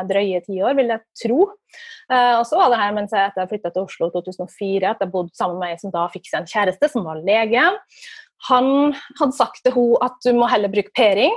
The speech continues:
fremfor p-piller, for det inneholder mindre, eh,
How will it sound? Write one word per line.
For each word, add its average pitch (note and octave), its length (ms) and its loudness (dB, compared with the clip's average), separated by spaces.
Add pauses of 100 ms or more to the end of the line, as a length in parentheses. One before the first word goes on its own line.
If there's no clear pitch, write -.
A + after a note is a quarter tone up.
(280)
fremfor B3 400 0
p-piller, A#3 360 2
for A3 80 -2
det G#3+ 80 0
inneholder F#3 360 -4
mindre, F3 600 -2 (560)
eh, E3 180 -4